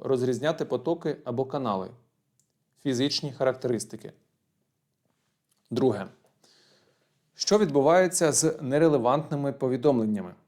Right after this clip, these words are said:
Методика дихотичного слухання. Канал А є релевантним, канал Б нерелевантним. Вони надходять на два вуха. Звіт повинен бути поданий буквально по мірі релевантного. Слухаю і повторюю.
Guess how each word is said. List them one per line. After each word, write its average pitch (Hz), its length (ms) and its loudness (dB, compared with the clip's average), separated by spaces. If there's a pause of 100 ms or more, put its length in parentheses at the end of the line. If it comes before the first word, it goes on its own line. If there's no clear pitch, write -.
(460)
Методика 156 640 2
дихотичного 147 880 -2
слухання. 107 520 -6 (600)
Канал 135 380 0
А 139 220 4 (120)
є 120 260 -2
релевантним, 120 680 -4
канал 117 280 -4
Б 120 460 0
нерелевантним. 107 840 -2 (840)
Вони 139 240 2
надходять 175 580 2
на 135 160 2
два 120 260 2
вуха. 120 400 -4 (840)
Звіт 131 320 2
повинен 135 360 2
бути 151 300 0
поданий 143 440 2
буквально 120 560 0
по 131 160 -4
мірі 123 340 -2
релевантного. 113 800 -2 (680)
Слухаю 170 580 0
і 135 80 -4
повторюю. 95 600 -2